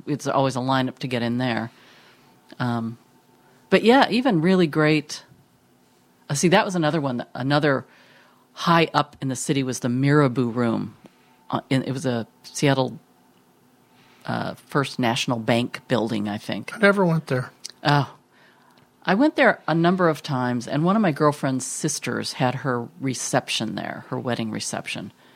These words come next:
Speaker 2: Hmm.
Speaker 1: It was fabulous. It was fabulous. So, and that,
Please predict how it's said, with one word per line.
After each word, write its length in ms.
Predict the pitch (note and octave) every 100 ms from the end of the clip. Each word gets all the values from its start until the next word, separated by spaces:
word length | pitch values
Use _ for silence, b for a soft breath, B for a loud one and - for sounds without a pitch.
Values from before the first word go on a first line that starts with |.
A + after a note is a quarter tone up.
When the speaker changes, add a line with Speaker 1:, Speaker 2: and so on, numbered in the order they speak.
| b
Speaker 2:
Hmm. 60 | F#3
Speaker 1:
It 200 | D3+ -
was 140 | C4+
fabulous. 640 | - C3+ B2 A#2 A2 - _ -
It 140 | B2
was 120 | C3
fabulous. 600 | - G#2+ - D#2+ G2 - _ _ b b b b b b b
So, 440 | - - A#2+ A#2 A#2 -
and 160 | E3+
that, 260 | G#3 G3+ -